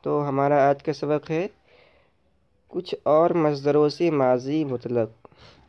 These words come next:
तो हमने पहले बता दिया कि मज़दर किसको कहते हैं, माजी मुतलक किसको कहते हैं, हम बता चुके हैं। एक मरतबा फिर याद दहानी करा दी जाए। मज़दर वो इस्म है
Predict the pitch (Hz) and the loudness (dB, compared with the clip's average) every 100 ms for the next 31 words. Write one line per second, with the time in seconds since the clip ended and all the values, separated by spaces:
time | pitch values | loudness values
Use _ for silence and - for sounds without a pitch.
0 | _ - _ _ _ _ _ _ _ _ | _ -20 _ _ _ _ _ _ _ _
1 | _ _ _ _ _ _ _ - 147 143 | _ _ _ _ _ _ _ -4 0 2
2 | 139 131 135 139 139 147 143 139 147 143 | 2 2 -2 -2 0 0 0 2 2 0
3 | 151 147 151 151 139 123 120 147 143 147 | 0 0 0 0 0 -2 0 -2 -2 -4
4 | 147 143 151 147 160 151 143 120 117 120 | -6 -6 -4 -4 -4 -2 0 0 0 2
5 | 135 131 135 139 139 _ - 143 143 139 | 0 0 -4 -4 -10 _ -10 -6 -6 -6
6 | 143 147 165 _ _ _ _ _ _ _ | -6 -6 -8 _ _ _ _ _ _ _
7 | _ - - 143 131 127 139 139 135 - | _ -20 -14 -8 -4 -2 -2 -4 -4 -4
8 | 147 165 139 127 127 127 135 135 135 127 | -4 -4 -4 -4 -2 -4 -2 0 0 0
9 | 131 135 135 135 135 139 139 160 185 _ | 0 0 0 0 0 0 0 -2 -4 _
10 | _ _ _ _ _ _ _ _ - 139 | _ _ _ _ _ _ _ _ -6 -2
11 | 131 127 160 160 160 156 170 156 175 | -2 0 2 4 4 2 -2 0 0